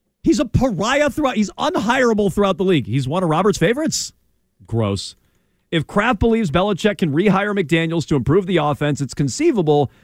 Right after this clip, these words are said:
that could sway Kraft towards giving Belichick another season. This does not insinuate Kraft has reached his decision. Kraft has leaned towards parting with Belichick during the second half of the year.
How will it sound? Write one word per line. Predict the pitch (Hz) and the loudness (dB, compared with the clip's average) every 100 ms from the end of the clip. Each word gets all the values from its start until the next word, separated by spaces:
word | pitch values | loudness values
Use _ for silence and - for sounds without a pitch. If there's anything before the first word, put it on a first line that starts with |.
| - | -6
that | 113 185 | -2 0
could | - 170 | 0 -2
sway | - 170 - | 0 0 0
Kraft | 151 160 - | 0 -2 -2
towards | 156 143 131 | 0 2 2
giving | 95 156 127 | 2 0 0
Belichick | 135 143 - 139 | 0 0 0 0
another | 120 92 82 | -2 -2 -4
season. | - 180 254 233 254 247 240 _ _ _ _ _ _ | -2 0 2 2 2 0 -2 _ _ _ _ _ _
This | - 175 | -2 0
does | 185 143 | 2 2
not | 165 220 | 0 0
insinuate | 190 196 196 180 175 | 0 0 2 2 0
Kraft | - 165 165 | -2 -2 -2
has | 151 107 | -2 0
reached | 156 160 | -2 0
his | 175 147 | 0 0
decision. | 151 131 120 120 123 | 0 0 0 0 -2
Kraft | 131 151 - | 0 0 0
has | 135 | -2
leaned | 127 139 139 | 0 0 0
towards | 131 131 120 | -2 -2 -2
parting | - 139 147 | -2 -2 0
with | 139 120 | -2 0
Belichick | 117 117 123 110 | 0 0 0 0
during | 117 104 | 0 0
the | 92 | 0
second | 151 151 | -2 0
half | 135 139 | 0 0
of | 127 | 0
the | 120 | 2
year. | 113 | 2